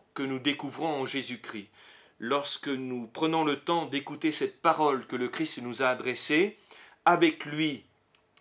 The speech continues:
et grâce à lui, nous prenons conscience encore plus à fond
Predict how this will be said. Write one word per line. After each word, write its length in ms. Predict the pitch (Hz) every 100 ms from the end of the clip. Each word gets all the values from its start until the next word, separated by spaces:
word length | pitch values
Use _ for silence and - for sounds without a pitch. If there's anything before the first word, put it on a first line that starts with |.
| -
et 120 | 131
grâce 340 | - 160 156
à 60 | 143
lui, 280 | 127 151 185
nous 140 | 143
prenons 300 | 135 151 143
conscience 880 | - 175 170 - 214 190 131 - -
encore 380 | 233 233 208 -
plus 420 | 226 226 175 - -
à 100 | 151
fond 400 | - 233 233